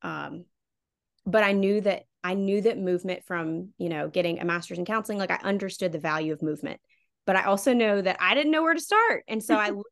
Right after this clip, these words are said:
Speaker 1: at Jennifer. I was like, "I know her from college. I trust her. I trust her with my story. I trust her with where I am in these fragile, like, moments of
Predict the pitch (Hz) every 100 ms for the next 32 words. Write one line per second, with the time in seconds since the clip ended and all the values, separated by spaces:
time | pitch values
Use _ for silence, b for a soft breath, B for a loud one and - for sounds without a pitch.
0 | _ 494 240 233 226 202 202 185 185 190
1 | 202 208 196 180 170 170 - 170 - 175
2 | 170 - 170 165 165 b b b b 185
3 | 185 196 185 208 190 185 175 - 175 165
4 | 170 165 180 170 190 180 165 170 165 -
5 | 175 165 160 165 - 175 175 165 170 -
6 | 165 175 175 170 - 165 185 170 165 165
7 | - 165